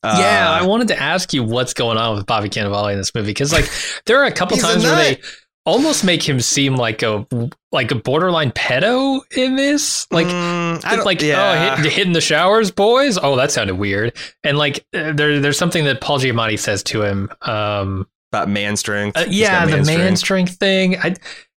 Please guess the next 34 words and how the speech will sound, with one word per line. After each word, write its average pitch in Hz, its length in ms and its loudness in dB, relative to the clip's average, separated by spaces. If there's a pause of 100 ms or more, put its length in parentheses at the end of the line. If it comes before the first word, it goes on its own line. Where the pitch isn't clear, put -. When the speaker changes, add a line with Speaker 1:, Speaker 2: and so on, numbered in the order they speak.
(640)
Speaker 1:
th-, 190 140 -4
they 202 80 2
do 277 160 2
a - 80 0
couple 226 320 0
of 156 80 2
jokes 135 340 2
that 143 80 2
are 123 80 2
like, 117 400 0
"Uh, 262 760 2
okay, 190 180 0
you're, 190 160 2
you're 220 260 0
painting 208 280 2
a 147 40 0
picture 147 240 0
of 117 60 2
this 113 140 0
guy 117 200 2
that 113 120 0
I'm 123 160 2
not 113 160 -2
comfortable 110 420 -4
with." 95 280 -4
But 147 140 -2
then 165 120 2
there's 139 180 0
also 131 340 0
the 110 120 0
element 110 340 0
of, 101 140 -2
like, 101 240 -2 (880)
well, 120 560 2